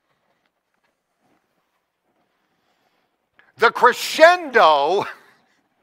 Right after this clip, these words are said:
the peak of the great controversy was in that little garden,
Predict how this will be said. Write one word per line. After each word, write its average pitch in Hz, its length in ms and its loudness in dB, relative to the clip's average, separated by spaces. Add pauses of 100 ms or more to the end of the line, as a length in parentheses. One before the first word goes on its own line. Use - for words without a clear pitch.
(920)
the 233 120 2
peak 277 760 -6 (840)
of 240 280 0
the 220 100 -2
great 262 440 0
controversy 214 960 -2 (500)
was 220 420 -2
in 277 360 -4
that 226 440 2
little 294 240 -6
garden, 214 640 0